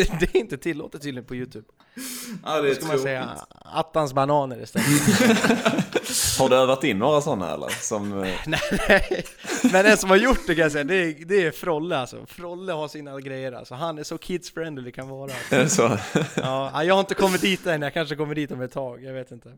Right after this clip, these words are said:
Speaker 2: Du kan ju te-, du kan ju testa att svära på norska. De, de kanske inte märker det då, liksom.
Speaker 1: <laughs>
Speaker 2: Daniel har ju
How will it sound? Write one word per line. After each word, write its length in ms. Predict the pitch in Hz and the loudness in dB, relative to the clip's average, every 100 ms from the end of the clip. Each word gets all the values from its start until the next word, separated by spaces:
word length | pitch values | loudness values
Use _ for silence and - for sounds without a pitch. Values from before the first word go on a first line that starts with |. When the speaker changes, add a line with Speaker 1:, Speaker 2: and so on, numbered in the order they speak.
| - | -10
Speaker 2:
Du 80 | 160 | -6
kan 120 | 175 | 0
ju 60 | |
te-, 180 | 185 202 190 | 0 0 -6
du 100 | 170 | -6
kan 120 | 185 | -6
ju 60 | |
testa 300 | 190 190 190 | -4 -6 -6
att 280 | 123 123 120 | -6 -6 -6
svära 440 | - 160 170 185 151 | -8 -4 -4 -2 -2
på 140 | 147 | 0
norska. 600 | 143 160 185 - - 120 123 139 | 0 0 -2 -8 -10 -10 -12 -10
De, 200 | 147 147 | -10 -8
de 140 | 151 | -4
kanske 200 | 147 165 | -4 -4
inte 140 | 170 | -4
märker 460 | 127 180 180 - 143 | -4 -4 -6 -8 -8
det 200 | 143 160 | -4 -4
då, 160 | 156 - | -4 -8
liksom. 300 | - - - - - - - 185 - - - | -10 -4 -4 -4 -12 -6 -4 -4 -8 -16 -10
Speaker 1:
<laughs> 0 | |
Speaker 2:
Daniel 500 | 147 147 175 160 165 | -2 2 4 6 6
har 160 | 180 156 | 6 4
ju 300 | 151 139 | 6 4